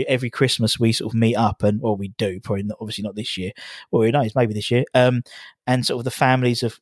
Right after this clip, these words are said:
obviously we're the same age as well, so we've all grown up, we've all got married roughly the same time together, we've all had kids the same time together. So where it was, like,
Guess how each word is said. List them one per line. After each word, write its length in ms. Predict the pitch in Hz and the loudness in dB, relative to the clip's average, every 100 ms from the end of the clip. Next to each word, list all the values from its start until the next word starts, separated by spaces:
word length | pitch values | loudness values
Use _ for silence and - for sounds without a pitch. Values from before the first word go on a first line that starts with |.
| - | -8
obviously 260 | 113 113 | -6 -4
we're 120 | 113 117 | -2 -2
the 80 | 120 | 0
same 260 | 139 120 | 2 4
age 240 | 117 113 107 | 4 2 0
as 100 | 104 | 0
well, 160 | 120 110 | 2 2
so 140 | 117 | 0
we've 100 | 110 | 0
all 100 | 127 | 0
grown 280 | 107 117 113 | 2 2 4
up, 140 | 117 | 2
we've 100 | 113 | 2
all 80 | 131 | 0
got 140 | 123 | 0
married 320 | 127 120 117 123 | 0 2 2 2
roughly 240 | 113 120 | 0 -2
the 60 | 113 | -2
same 260 | 123 117 | 0 0
time 240 | 117 117 117 | 2 0 0
together, 380 | 113 120 123 | 2 2 4
we've 140 | 120 117 | 2 2
all 100 | 123 | 0
had 120 | 110 | 0
kids 300 | - 120 - | -4 -6 -4
the 60 | - | -2
same 220 | 117 117 | 0 0
time 220 | 123 120 | 0 0
together. 420 | 117 110 117 120 - - - - | 0 2 4 4 0 -14 -20 -18
So 260 | - 135 127 | -2 2 4
where 340 | 143 143 135 | 4 4 4
it 100 | - | 0
was, 180 | 120 113 | -4 0
like, 160 | 113 | 0